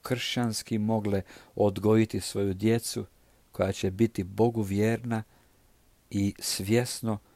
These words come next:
vršiti svoje dužnosti. Amen. Evo, u našoj zajednici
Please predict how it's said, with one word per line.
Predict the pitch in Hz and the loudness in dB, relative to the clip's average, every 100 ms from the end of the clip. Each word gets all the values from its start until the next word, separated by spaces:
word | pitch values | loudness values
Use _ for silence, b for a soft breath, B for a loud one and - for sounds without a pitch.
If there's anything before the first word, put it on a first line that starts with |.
| b b b b - | b b b b -10
vršiti | 95 95 113 - 104 107 | -4 0 -2 -2 -8 -8
svoje | - 104 98 95 | -8 -4 -2 -2
dužnosti. | 90 95 95 95 90 - - 92 87 _ _ _ _ _ _ _ _ - | -2 -4 -4 -6 -8 -10 -6 -6 -6 _ _ _ _ _ _ _ _ -12
Amen. | 85 80 - - _ _ _ _ _ _ _ _ _ _ _ _ _ B B B B B B B B B _ - | -10 -10 -14 -20 _ _ _ _ _ _ _ _ _ _ _ _ _ B B B B B B B B B _ 0
Evo, | 104 | 0
u | 95 | 2
našoj | 98 - 92 | -2 -2 -2
zajednici | 92 104 127 131 135 - - 110 | 2 4 4 4 -2 -2 0 0